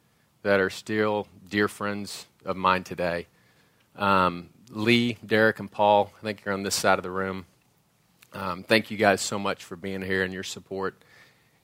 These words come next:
You know, I've been fortunate enough to go to the mountains with these guys when I was a young boy and continue to go with them today, and been a part of a lot of ups and downs in our lives, but it's been a, a, a true blessing. And then, uh, two others, one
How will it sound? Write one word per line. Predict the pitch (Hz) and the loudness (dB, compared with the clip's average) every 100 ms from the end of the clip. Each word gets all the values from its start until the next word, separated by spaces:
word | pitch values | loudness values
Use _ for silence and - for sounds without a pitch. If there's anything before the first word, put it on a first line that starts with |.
| - | 0
You | 104 | 6
know, | |
I've | 101 | 6
been | 104 107 | 4 -4
fortunate | - 117 - 107 | -2 -4 -2 -4
enough | 98 98 98 - | 2 2 2 -2
to | |
go | 90 101 | 0 2
to | 98 | 2
the | |
mountains | 92 95 90 107 | 2 0 0 -10
with | 101 | -10
these | 95 | -8
guys | - 92 92 92 | 0 2 2 -2
when | 90 | -2
I | 92 | -2
was | 92 | -2
a | 98 | -8
young | 92 90 90 | -8 -8 -6
boy | 90 92 | -4 -2
and | 90 | -4
continue | 92 95 - 101 90 | -8 -10 -8 -8 -8
to | |
go | 85 92 | -4 -4
with | 92 | -4
them | - 92 | -10 -12
today, | 90 90 90 87 _ _ _ _ _ - | 0 2 2 0 _ _ _ _ _ -6
and | 95 92 | -4 0
been | 104 | 0
a | 101 | 0
part | - 101 95 | 4 6 6
of | |
a | 90 | 6
lot | 95 98 | 8 10
of | 95 90 - - 107 | 8 2 -6 -2 2
ups | 107 - | 2 -2
and | 98 | -4
downs | 95 98 98 95 | 0 2 0 -2
in | |
our | 92 90 | 0 0
lives, | 87 87 87 85 - | 2 0 0 -4 -10
but | 95 87 | -10 -10
it's | |
been | - 104 92 | -10 -8 -8
a, | 80 | -8
a, | 80 67 76 - - - | -12 -14 -14 -16 -16 -14
a | |
true | - 104 | -8 -6
blessing. | 90 95 90 92 90 - _ _ _ _ _ _ - | 2 2 2 -2 -6 -10 _ _ _ _ _ _ 0
And | 110 113 | 2 4
then, | 110 | 0
uh, | 110 - _ _ - | -2 -12 _ _ -4
two | - 160 | 6 8
others, | 117 107 - - _ | 10 6 0 -6 _
one | 110 120 127 123 | -2 2 2 0